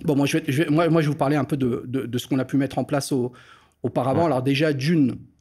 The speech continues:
Speaker 1: effectivement, il y a le networking,
Speaker 2: Mm.
Speaker 1: il y a le, il y a le réseautage. Moi, aujourd'hui, à l'instant où je vous parle, euh, donc, euh, j'interviens dans différents groupes. Il y a des compétences sur lesquelles je suis sollicité, sur lesquelles je les ai pas.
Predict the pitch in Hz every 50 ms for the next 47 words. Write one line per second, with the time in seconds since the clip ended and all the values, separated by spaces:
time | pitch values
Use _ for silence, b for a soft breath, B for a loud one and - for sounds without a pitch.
0 | - - 117 - 151 123 - - 131 131 143 139 117 104 110 123 131 - - 135
1 | - - - 180 185 180 180 - - - - _ _ - 113 107 113 113 117 113
2 | 113 123 123 120 113 113 127 120 127 131 123 160 156 175 160 117 123 135 147 147
3 | 139 131 135 135 135 139 139 147 156 156 143 131 - B B B B B B B
4 | B 117 120 127 135 - - 143 139 131 123 117 120 117 120 160 160 170 170 156
5 | 131 117 113 123 117 113 127 123 - - 135 123 120 123 - - - 170 135 -
6 | 120 120 131 120 117 131 123 117 117 110 120 117 - 131 117 123 120 120 151 185
7 | 185 - B B B B B B B B B _ - 143 143 143 156 151 151 175
8 | 165 160 170 151 151 175 160 156 147 151 - - - - - - - - 147 147
9 | 143 143 - 180 170 156 143 120 - - - - - 123 117 147 135 - - -
10 | - 156 143 143 - - - 156 135 - - 117 113 - - 123 113 - - -
11 | - 104 - - 165 208 - _